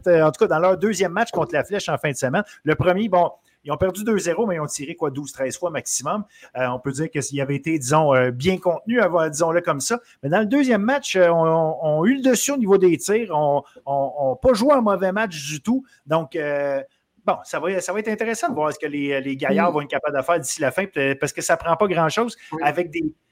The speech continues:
Speaker 1: des, des, des calendriers comme ça ou, euh, des performances comme celle-là. Ben, ça prend une, deux victoires, puis boum, on est, euh, on vient de prendre
Speaker 2: C'est ça.
Speaker 1: une, une, une avance qui est difficile à aller chercher pour les autres. Les,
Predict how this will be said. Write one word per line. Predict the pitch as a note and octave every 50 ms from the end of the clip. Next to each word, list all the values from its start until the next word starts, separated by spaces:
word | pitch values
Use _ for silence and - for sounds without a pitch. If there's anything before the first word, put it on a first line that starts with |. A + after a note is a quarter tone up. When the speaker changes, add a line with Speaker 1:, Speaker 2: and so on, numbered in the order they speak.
| _ _ _ _ -
Speaker 1:
des, | C3+ D#3 D#3+ D#3+ D3+
des, | C#3 D#3+ D3+ D3
des | C3+ D3 C#3 -
calendriers | - F#3+ F3 F3+ F#3+ - - F3+ F3 F#3+ A3 A3
comme | - G#3+ F#3
ça | D#3+ - G#3+ A#3+
ou, | B3+ A3+ G3
euh, | E3+ E3+
des | D#3+ E3
performances | E3+ F3 E3+ - - F#3+ E3+ F3+ G3+ A3 A3
comme | - G3 F3
celle-là. | D#3 - - E3 D3 D#3 G#3 A#3
Ben, | A3+ G#3
ça | - F3 D#3
prend | - E3 F3 F3+ D3+
une, | G3+ G#3+ A#3+ A#3+
deux | F#3+ F#3 G3+ G3
victoires, | E3+ F#3 - - G3 G#3+ A3+ A3
puis | G3+ E3
boum, | D3 F#3 G3+ G#3+ G3
on | E3+ D#3+ D#3 D#3 E3
est, | E3 E3 D#3 D#3
euh, | D3+ D3+ C#3+ C3+ - - _ -
on | D3+ D3
vient | D#3 E3 D#3+
de | -
prendre | - F3+ G3 F3+
Speaker 2:
C'est | E3+
ça. | D#3+ D3+ D3 D3 C#3+
Speaker 1:
une, | D3 D3+ D3+ D#3
une, | D3
une | C#3+ D3+ D#3
avance | D3+ C3 D#3 F#3 G3+
qui | - - D#3
est |
difficile | B2+ B2 - - F3 F3 E3+
à | D#3
aller | C#3 C#3
chercher | C#3+ - D#3 - - -
pour | D#3+ D#3+
les | D#3 C#3+ C3+ B2
autres. | E3+ G#3+ - -
Les, | D#3 C#3+ C3+ B2